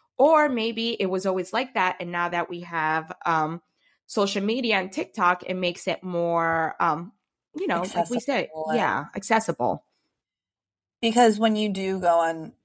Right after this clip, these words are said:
Speaker 2: on TikTok and stuff, you think, "Oh, this person experiences this. I experience this."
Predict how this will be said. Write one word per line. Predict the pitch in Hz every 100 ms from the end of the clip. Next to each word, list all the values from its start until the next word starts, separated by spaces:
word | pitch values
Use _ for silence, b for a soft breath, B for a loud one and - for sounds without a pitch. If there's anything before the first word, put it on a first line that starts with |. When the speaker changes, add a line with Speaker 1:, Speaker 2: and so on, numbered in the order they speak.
| _ _
Speaker 2:
on | 170 156 156 165
TikTok | - 165 - 151 151
and | 160
stuff, | - - 160 160 - - _ _ _ _ _
you | 208 170
think, | 180 175 170 _
"Oh, | 320 339 156 156
this | 160 175
person | - 185 185 175
experiences | 165 156 - 180 170 165 165 160 - 156 151
this. | 156 170 - -
I | 269 220
experience | 165 - 160 160 160 160 156 -
this." | 156 156 151 -